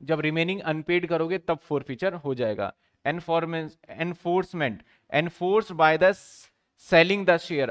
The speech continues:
हम बोल देंगे, "भाई, तेरे शेयर बेच देंगे, तू मेरे पे कर्जा दे दे चुपचाप से, नहीं तो तेरा शेयर क्या करेंगे हम, बेच देंगे।" यहाँ पे बेचा थोड़ी जाएगा, enforce forfeiture, बोलेंगे, "भैया, तू पैसे दे दे, नहीं तो तेरे शेयर तो गए।"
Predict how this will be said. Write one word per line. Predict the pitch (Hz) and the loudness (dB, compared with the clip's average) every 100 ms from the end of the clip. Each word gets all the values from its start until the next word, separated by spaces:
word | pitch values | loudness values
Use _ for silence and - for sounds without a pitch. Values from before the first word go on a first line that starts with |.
| - | -4
हम | 147 160 | -6 -2
बोल | 175 185 | 0 0
देंगे, | 196 196 | 0 0
"भाई, | 185 | 0
तेरे | 190 208 202 | 2 2 2
शेयर | 208 190 | 0 0
बेच | 170 180 190 | 2 2 2
देंगे, | 190 196 | -2 -2
तू | 196 | -4
मेरे | 190 190 | -4 -4
पे | - 170 | -4 -2
कर्जा | 170 170 175 | 2 4 4
दे | 156 131 | 2 0
दे | 151 | -2
चुपचाप | 156 - 127 | -6 -6 -6
से, | - | -6
नहीं | 143 | -8
तो | 147 | -8
तेरा | 151 165 | -4 -2
शेयर | 165 170 | -2 -4
क्या | 160 170 | 0 0
करेंगे | 165 160 165 | 2 0 0
हम, | 208 240 _ _ _ | -2 -4 _ _ _
बेच | 139 160 151 | 0 2 2
देंगे।" | 135 117 | -2 0
यहाँ | 135 156 | 0 0
पे | 180 | 0
बेचा | 165 165 190 | 0 2 0
थोड़ी | 202 208 | 0 -4
जाएगा, | 202 151 123 107 _ - 139 | 0 2 2 -2 _ -4 -2
enforce | 165 - 175 202 202 175 | -2 -4 -2 -2 -2 -2
forfeiture, | 165 - 143 147 | -2 -2 -4 -2
बोलेंगे, | 135 151 165 | -2 -2 -2
"भैया, | 160 165 190 | -2 0 -2
तू | 202 | 0
पैसे | 185 180 220 | 2 4 4
दे | 196 190 | 4 4
दे, | |
नहीं | 208 208 | 2 -4
तो | 208 | -6
तेरे | 202 196 | -6 -6
शेयर | 208 | -6
तो | 196 220 | -4 0
गए।" | 160 110 | 0 0